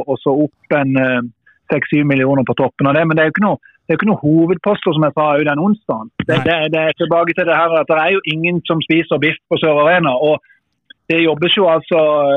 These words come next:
Speaker 1: ja, det, det er jo som folk er hvite i trynet her. Så, så det, det er, det er liksom summen av det å, å gjøre en sesong som ikke har vært så bra sportslig.
Speaker 2: Mm.
Speaker 1: Så får du litt juling da, eh,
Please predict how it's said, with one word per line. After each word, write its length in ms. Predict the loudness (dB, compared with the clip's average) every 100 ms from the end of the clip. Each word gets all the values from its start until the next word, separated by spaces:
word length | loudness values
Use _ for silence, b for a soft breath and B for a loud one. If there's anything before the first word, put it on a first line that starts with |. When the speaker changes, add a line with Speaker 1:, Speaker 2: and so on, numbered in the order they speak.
| 0 -2
Speaker 1:
ja, 80 | -2 -4 -6 _ _ _
det, 200 | -10 -6 -4
det 80 | 0
er 120 | 2 0
jo 60 |
som 140 | -2 -4
folk 240 | -2 0
er 80 | 0
hvite 240 | -2 -2 -2
i 60 |
trynet 300 | -2 0 0
her. 80 | -2 -6 -2
Så, 80 | 0 0
så 120 | 0 2 4 4 2 0 -6 -16 -20 -18 -4
det, 140 | -4 0
det 80 | 0
er, 720 | 2 2 0 0 0 2 0
det 140 | 0 0
er 160 | 0
liksom 240 | -2 -4 -4
summen 260 | -2 -2 0
av 80 | 0
det 140 | 2
å, 80 | 2 2
å 80 | 2
gjøre 300 | 0 0 -4
en 80 | -6
sesong 240 | -4 -4 -4
som 100 | -4 -2
ikke 160 | -2
har 80 | -2
vært 160 | -2 -2
så 80 | -2
bra 180 | 0 0
sportslig. 480 | -2 -6 -2 -2 -2 -8 -10
Speaker 2:
Mm. 300 | -4 -4 -4 -6
Speaker 1:
Så 160 | -4 0
får 240 | 0 2
du 20 | 0
litt 160 | 0
juling 320 | 0 0 2 0
da, 140 | 0 2 0
eh, 400 | 0 0 0